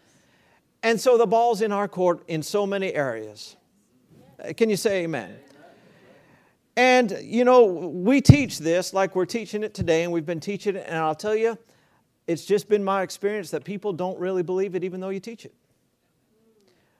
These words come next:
I'm not saying that you're unbelieving. I'm not saying that. Amen. But, but I'm saying, you know, th-, so many times people might admit, "Well, yeah, that's what the Word says, Pastor. You're preaching the Word. You're preaching it like the Word says."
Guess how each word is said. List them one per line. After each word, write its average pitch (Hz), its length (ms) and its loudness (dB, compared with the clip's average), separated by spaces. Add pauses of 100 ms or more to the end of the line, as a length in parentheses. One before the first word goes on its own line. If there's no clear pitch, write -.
(120)
I'm 160 140 -2
not 160 220 -2
saying 160 240 -4
that 131 180 -4
you're 160 180 2
unbelieving. 160 540 -2
I'm 147 140 -6
not 151 160 -6
saying 175 360 -4
that. 170 280 -6 (680)
Amen. 170 420 -2 (360)
But, 170 260 2
but 196 140 4
I'm 285 160 4
saying, 240 520 -2
you 196 140 -2
know, 190 200 0 (140)
th-, 156 160 -10
so 247 240 -2
many 240 180 -6
times 214 360 -8
people 240 380 -6
might 202 260 -2
admit, 180 420 -2
"Well, 180 160 0
yeah, 196 240 2
that's 196 280 -2
what 220 160 -2
the 220 80 0
Word 226 260 0
says, 202 300 -2
Pastor. 175 400 -8
You're 156 140 0
preaching 196 360 -8
the 208 60 -2
Word. 170 340 -2 (460)
You're 147 100 -2
preaching 185 360 -2
it 190 100 -6
like 185 180 -2
the 196 100 -2
Word 190 220 0
says." 185 380 -2